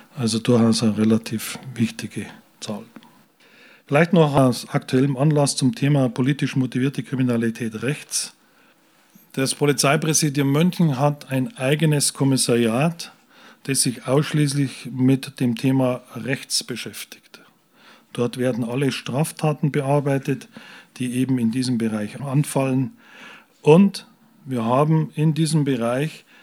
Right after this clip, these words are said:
insgesamt im Jahr zweitausendachtzehn vierhundertneunundsechzig Straftaten erfasst.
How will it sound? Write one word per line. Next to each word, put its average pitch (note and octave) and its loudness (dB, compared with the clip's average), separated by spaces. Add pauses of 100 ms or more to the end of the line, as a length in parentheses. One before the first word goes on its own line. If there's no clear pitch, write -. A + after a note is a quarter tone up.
(180)
insgesamt D3 2
im C3 2
Jahr B2 2
zweitausendachtzehn B2+ 0
vierhundertneunundsechzig B2+ 0
Straftaten D#3 -4
erfasst. D3+ 0